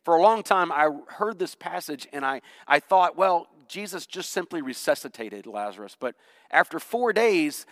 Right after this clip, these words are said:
the scriptures say that he began to decay. And so there is a restoration of Lazarus's body.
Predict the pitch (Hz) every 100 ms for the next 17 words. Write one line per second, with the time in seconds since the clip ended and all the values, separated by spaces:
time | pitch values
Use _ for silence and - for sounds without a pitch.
0 | _ - - 254 - - 170 - 156 151
1 | 151 143 139 _ _ _ 147 190 165 _
2 | 139 147 156 143 120 107 127 120 104 _
3 | _ _ _ - 143 185 175 175 165 214
4 | 220 190 147 165 - - 151 175 - 131
5 | 113 113 - 120 113 _ _ _ 120 139
6 | 139 151 123 127 - 113 - 117 131 131
7 | 98